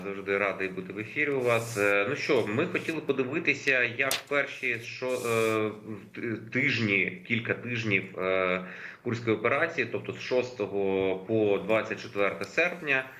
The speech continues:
е, як в соціальних мережах, е, реагували росіяни, е, як реагували, м, власне, жителі, саме жителі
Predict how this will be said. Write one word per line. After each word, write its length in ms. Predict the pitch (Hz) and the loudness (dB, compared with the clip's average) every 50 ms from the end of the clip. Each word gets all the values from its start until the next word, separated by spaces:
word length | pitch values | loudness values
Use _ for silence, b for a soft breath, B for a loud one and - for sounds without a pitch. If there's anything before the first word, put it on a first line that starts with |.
| B B B B - - | B B B B -6 -2
е, 360 | 104 104 101 101 98 98 95 95 92 - - - 65 87 90 | 0 2 2 2 2 2 0 -2 -6 -12 -14 -14 -16 -4 0
як 300 | 127 135 135 - - - - | 2 2 2 0 -6 -14 -18
в 120 | - - | -16 -14
соціальних 460 | - 113 - - 127 120 113 107 - 110 | -14 -6 -2 0 0 0 -2 -4 -8 -6
мережах, 580 | 110 117 139 143 139 123 117 110 113 - - - | -4 -2 0 0 0 0 -2 -4 -4 -8 -10 -8
е, 520 | 98 95 95 95 95 92 92 92 92 - - | -6 -4 -2 -2 0 0 0 -2 -2 -4 -2
реагували 560 | 95 104 110 107 110 110 110 107 101 98 98 | 0 2 2 2 0 -2 -2 -2 -2 0 -2
росіяни, 680 | - 107 107 - - 131 143 156 170 180 180 165 156 151 156 - B B B B B B - | -2 -4 -4 -6 -2 0 2 2 2 2 2 2 0 0 -2 -6 B B B B B B -2
е, 280 | 107 107 104 104 104 98 101 - | 0 2 2 2 0 -2 0 0
як 340 | 123 131 127 123 117 - - | 2 4 4 2 0 -2 -6
реагували, 1080 | 101 101 98 101 101 101 98 104 107 101 107 117 117 113 110 107 107 104 104 104 101 98 | -6 -4 0 0 0 0 -2 -6 -8 -6 -2 0 2 2 2 2 2 2 2 2 2 2
м, 180 | 95 95 95 - - 95 95 82 - 92 | 2 -2 -6 -12 -12 -12 -12 -12 -12 -6
власне, 340 | 98 104 110 110 - 110 104 | -2 -2 -2 -2 0 -2 0
жителі, 500 | 101 - 127 139 123 - 107 95 87 90 | 0 2 0 0 0 0 0 0 0 0
саме 300 | 90 - 113 110 104 98 | 0 0 0 0 0 -2
жителі 480 | - - 127 135 113 117 104 92 92 | 0 0 0 0 0 0 0 0 0